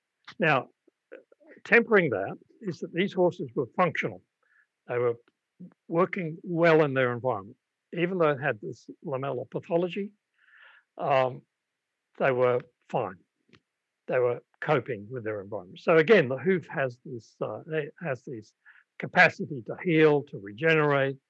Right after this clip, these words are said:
to cope with, uh, problems that it encountered in its early stages. Now, other environments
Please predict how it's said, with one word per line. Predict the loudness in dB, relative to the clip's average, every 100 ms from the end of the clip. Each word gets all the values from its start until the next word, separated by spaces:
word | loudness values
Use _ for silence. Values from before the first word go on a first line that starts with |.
| -14
to | -12 -12 -14 _ _ _ _ _ 2
cope | 2 2 -2 -2
with, | -2 -4 -4
uh, | -4 -2 2
problems | 2 0 -6 -6
that | -4 -4
it |
encountered | -6 -14 -12 -10 -10 -10 -14 -14 -12
in | -12
its | -14 -20 -8 -4
early | -4 -6 -12
stages. | -12 -12 -14 _ _ _ _ _ _ 4
Now, | 4 6 6 8
other | 10 8 6
environments | 2 0 -4 -10 -16